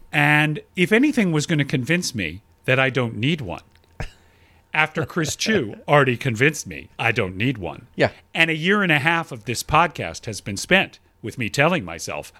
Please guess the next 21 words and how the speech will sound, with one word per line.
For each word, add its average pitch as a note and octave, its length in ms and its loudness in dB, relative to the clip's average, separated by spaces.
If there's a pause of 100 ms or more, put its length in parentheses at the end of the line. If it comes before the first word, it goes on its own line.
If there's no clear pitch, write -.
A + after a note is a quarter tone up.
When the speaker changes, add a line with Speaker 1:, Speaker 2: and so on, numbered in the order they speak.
(100)
Speaker 1:
I A#2+ 140 0
don't G2 240 -4
need A2+ 180 -2
one. D#2 220 -8
Speaker 2:
Exactly. A#2+ 360 2
Speaker 1:
It A3 120 0
would A3 180 2
be B3+ 180 4
that F3 360 0 (160)
price F3 560 2
tag. E2+ 400 -8 (260)
Speaker 2:
Right. - 220 -10 (680)
Speaker 1:
But E3 320 4
I C#3+ 60 -6
make C#3+ 200 -6
a B2 60 -8
fateful D3+ 640 -6
error. G2+ 380 -2 (340)
Speaker 2:
Yes. - 420 -2
Speaker 1:
Fateful F4+ 540 2
error! F#4+ 540 2